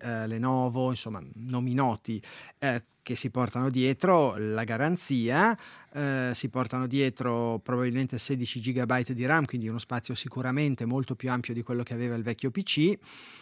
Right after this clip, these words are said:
Eh, se stiamo parlando di queste cifre qui per fare intervenire l'esperto, allora, mm, magari conviene cambiare.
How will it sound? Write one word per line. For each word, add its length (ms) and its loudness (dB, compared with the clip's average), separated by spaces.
Eh, 200 -4
se 500 4
stiamo 380 0
parlando 420 2
di 80 0
queste 320 0
cifre 300 -2
qui 160 0
per 120 -6
fare 220 -4
intervenire 540 -4
l'esperto, 580 -2
allora, 420 -2
mm, 220 -12
magari 380 -6
conviene 320 -6
cambiare. 500 -6